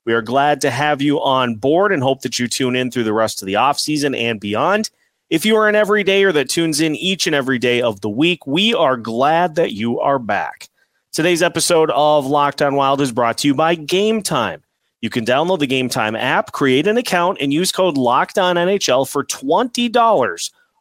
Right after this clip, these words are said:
off of your first purchase. On today's episode of Locked On Wild, Gustav Nyquist gets his season recap in the books.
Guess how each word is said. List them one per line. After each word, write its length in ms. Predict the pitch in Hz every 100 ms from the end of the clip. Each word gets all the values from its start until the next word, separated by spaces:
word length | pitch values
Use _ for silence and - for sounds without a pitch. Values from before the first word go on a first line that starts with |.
| -
off 220 | 127 202
of 120 | 165
your 340 | 107 120 135
first 440 | 151 - 95 135 -
purchase. 680 | 117 101 - 78 - - - _ _ _ -
On 120 | 151
today's 280 | 160 175 165
episode 300 | 170 - 175
of 80 |
Locked 300 | 165 165 165
On 100 | 180
Wild, 320 | 160 170 175 123
Gustav 460 | 151 147 175 160
Nyquist 840 | - 151 180 220 - 151 - - -
gets 280 | 131 -
his 340 | - 160 147 147
season 640 | - - 160 165 143 156 151
recap 840 | 139 123 147 156 - 156 165 -
in 280 | 139 135 127
the 60 | 110
books. 440 | 135 196 - -